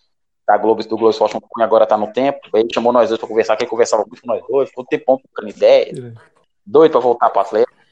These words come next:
Speaker 1: É, maluco.
Speaker 2: Bacana demais. Vitor, a gente, a gente adotou aqui uma prática com o Thiago Fernandes, que indicou você aqui também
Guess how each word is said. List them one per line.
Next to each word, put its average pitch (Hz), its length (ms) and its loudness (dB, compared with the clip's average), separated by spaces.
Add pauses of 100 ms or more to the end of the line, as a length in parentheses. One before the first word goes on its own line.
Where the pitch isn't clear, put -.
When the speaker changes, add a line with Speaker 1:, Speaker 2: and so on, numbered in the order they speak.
(280)
Speaker 1:
É, 110 180 4 (280)
maluco. 123 320 2
Speaker 2:
Bacana 135 340 -4
demais. 120 400 -2
Vitor, 175 320 0
a 160 40 0
gente, 143 200 -10
a - 60 -6
gente 151 180 -8
adotou 190 340 -4
aqui 170 200 -6
uma 151 160 -10
prática 117 600 -6
com 156 180 -8
o 196 40 -16
Thiago 113 420 -4 (120)
Fernandes, 107 400 -18
que - 100 -14
indicou 175 420 -6
você 123 360 -10
aqui 123 240 -10
também 113 340 -10